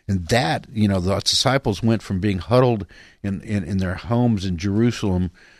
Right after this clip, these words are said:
uh, petrified, and they, but that gave them the strength and the courage to go out and, as the Bible says, flip the world upside down. The resurrection.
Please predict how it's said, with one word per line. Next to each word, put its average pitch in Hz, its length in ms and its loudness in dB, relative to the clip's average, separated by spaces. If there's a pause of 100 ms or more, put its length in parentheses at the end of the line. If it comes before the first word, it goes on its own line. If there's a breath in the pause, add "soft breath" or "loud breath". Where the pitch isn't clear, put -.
(140 soft breath)
uh, 85 520 0
petrified, 85 880 2 (320 loud breath)
and 110 300 0
they, 101 480 -4
but 104 180 0
that 131 180 2
gave 123 240 2
them 113 260 4
the 95 160 2
strength - 600 2
and 90 140 0
the 92 80 -4
courage 123 540 2
to 104 80 0
go 110 340 2
out 120 200 4
and, 82 180 -4 (260 loud breath)
as 98 140 -2
the 98 80 0
Bible 104 360 4
says, - 260 0
flip - 280 2
the 127 100 4
world 110 340 6
upside 92 460 0
down. 85 600 -2 (960 soft breath)
The 98 180 -4
resurrection. 90 840 -2